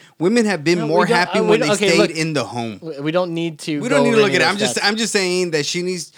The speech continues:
Speaker 1: you know, there's a reason she doesn't know what she's talking about.
Speaker 2: You're gonna be a better cook than her.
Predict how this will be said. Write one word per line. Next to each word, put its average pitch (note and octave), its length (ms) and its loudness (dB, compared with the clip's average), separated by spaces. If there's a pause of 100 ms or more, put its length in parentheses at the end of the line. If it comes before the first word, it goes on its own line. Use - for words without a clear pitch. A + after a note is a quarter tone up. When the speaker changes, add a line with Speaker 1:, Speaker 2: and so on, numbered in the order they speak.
(200)
Speaker 1:
you F#3+ 80 0
know, G3 240 2
there's F#3+ 320 0
a G3+ 60 0
reason B3+ 260 -6
she G3 140 -2
doesn't G3 120 -2
know G3 80 -2
what G3 140 -4
she's F3 100 -10
talking A3 240 -4
about. A#2 220 -8 (100)
Speaker 2:
You're D3 180 -12
gonna F#3+ 200 -8
be F#3+ 100 -6
a F3 60 -6
better F3 180 -4
cook F3 300 -12
than C#3+ 100 -10
her. A2 220 -14